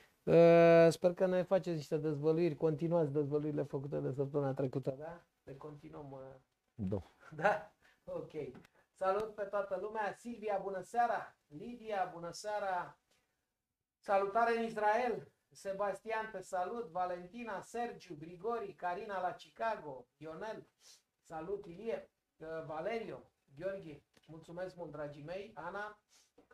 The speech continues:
Speaker 1: uh, Iulian Mihai, mulțumesc frumos, Ana Dărăban, iar, uh, tot o Ana,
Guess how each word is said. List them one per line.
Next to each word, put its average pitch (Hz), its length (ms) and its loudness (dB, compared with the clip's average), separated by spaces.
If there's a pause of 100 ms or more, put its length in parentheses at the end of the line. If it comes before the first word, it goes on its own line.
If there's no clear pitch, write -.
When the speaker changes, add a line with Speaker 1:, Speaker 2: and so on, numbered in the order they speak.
(220)
Speaker 1:
uh, 175 380 -6
Iulian 185 340 -4
Mihai, 196 580 -6 (340)
mulțumesc 160 520 -14
frumos, 180 580 -14
Ana 170 460 -10 (180)
Dărăban, 151 540 -12 (580)
iar, 175 400 -6
uh, 165 260 -10 (140)
tot 185 220 -10
o 170 60 -6
Ana, 185 420 -8